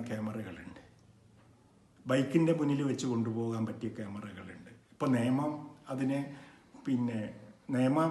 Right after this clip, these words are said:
വിധേയമായിട്ട് ചെയ്യാനേ പറ്റുള്ളൂ. ഏഹ്, ക്യാമറ വയ്ക്കുന്നതിന് കാറിലൊക്കെ വയ്ക്കാം, ബൈക്കിൽ വയ്ക്കുന്നതിനും ഹെൽമെറ്റിൽ വയ്ക്കുന്നതിനും നിബന്ധനകളുണ്ട്, സർക്കാർ നിബന്ധനകളുണ്ട്.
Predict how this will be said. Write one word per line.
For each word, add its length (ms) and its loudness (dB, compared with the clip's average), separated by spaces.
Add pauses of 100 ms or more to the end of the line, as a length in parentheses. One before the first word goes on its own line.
(380)
വിധേയമായിട്ട് 920 0 (120)
ചെയ്യാനേ 680 -2 (100)
പറ്റുള്ളൂ. 400 0 (580)
ഏഹ്, 220 0 (420)
ക്യാമറ 280 2 (100)
വയ്ക്കുന്നതിന് 540 2 (800)
കാറിലൊക്കെ 560 4
വയ്ക്കാം, 280 -2 (180)
ബൈക്കിൽ 460 0
വയ്ക്കുന്നതിനും 640 0
ഹെൽമെറ്റിൽ 440 0 (100)
വയ്ക്കുന്നതിനും 580 0 (880)
നിബന്ധനകളുണ്ട്, 760 2 (180)
സർക്കാർ 320 -2 (100)
നിബന്ധനകളുണ്ട്. 720 -2